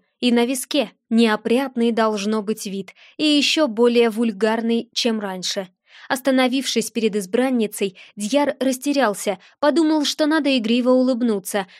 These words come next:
но уголки губ дернулись в короткой нервной гримасе. Ничего соблазнительного. «Скажи ей что-нибудь», мысленно приказал он себе и продолжил молчать. Девушка нарушила тишину первой. Красная и не менее взволнованная, чем Дьяр,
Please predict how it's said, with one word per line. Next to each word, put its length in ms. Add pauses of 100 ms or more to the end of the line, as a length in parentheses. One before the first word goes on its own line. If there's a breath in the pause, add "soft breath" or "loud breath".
но 200
уголки 460
губ 420
дернулись 640
в 80
короткой 540
нервной 500
гримасе. 680 (260 soft breath)
Ничего 540
соблазнительного. 1080 (300)
«Скажи 500
ей 220
что-нибудь», 640 (260)
мысленно 560
приказал 520
он 140
себе 380 (240 loud breath)
и 80
продолжил 640
молчать. 640 (360 loud breath)
Девушка 420
нарушила 520
тишину 420
первой. 460 (200 soft breath)
Красная 540
и 140
не 180
менее 400
взволнованная, 880
чем 280
Дьяр, 440